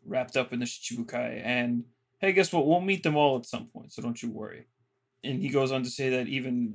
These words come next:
uh, you know, Jinbei is even more lethal than Arlong in terms of pure strength and p-, prowess, but they're both pirates who rival each other. So this is, this is no joke.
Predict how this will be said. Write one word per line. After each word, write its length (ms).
uh, 240
you 100
know, 100
Jinbei 600
is 120
even 200
more 340
lethal 320
than 160
Arlong 540
in 80
terms 280
of 80
pure 180
strength 480
and 160
p-, 100
prowess, 560
but 180
they're 100
both 300
pirates 280
who 80
rival 420
each 160
other. 180
So 140
this 140
is, 220
this 120
is 80
no 200
joke. 360